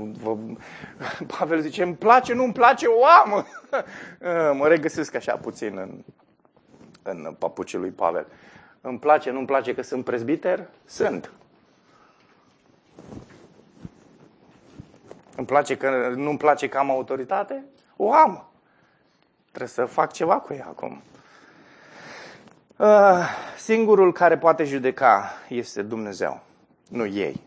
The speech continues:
nu biserica, nu credincioși. Două aspecte de meditat cu privire la aceste versete. La acest verset. N-,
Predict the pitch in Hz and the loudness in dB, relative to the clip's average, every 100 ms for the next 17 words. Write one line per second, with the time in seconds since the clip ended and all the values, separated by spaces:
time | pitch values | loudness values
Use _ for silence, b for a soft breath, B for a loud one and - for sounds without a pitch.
0 | - 113 107 98 98 87 - - 98 - | -12 -8 -8 -6 -4 -6 -8 -12 -8 -6
1 | 113 95 - 78 - - _ B B B | -6 -6 -8 -10 -10 -20 _ B B B
2 | - 262 302 - 254 190 175 160 131 147 | 2 2 2 -4 -6 -4 -4 -4 -2 -2
3 | - 110 104 104 104 98 - 98 - 87 | -2 -6 -8 -4 -4 -4 -6 -10 -8 -10
4 | 82 - - - - _ _ _ _ _ | -8 -10 -10 -12 -20 _ _ _ _ _
5 | _ _ _ _ - _ - - 120 104 | _ _ _ _ -20 _ -20 -16 -4 -2
6 | 98 98 78 - - - _ _ _ B | -2 -4 -8 -18 -20 -20 _ _ _ B
7 | B B B B B B B _ _ _ | B B B B B B B _ _ _
8 | _ _ _ _ _ _ - 170 170 | _ _ _ _ _ _ 2 4 2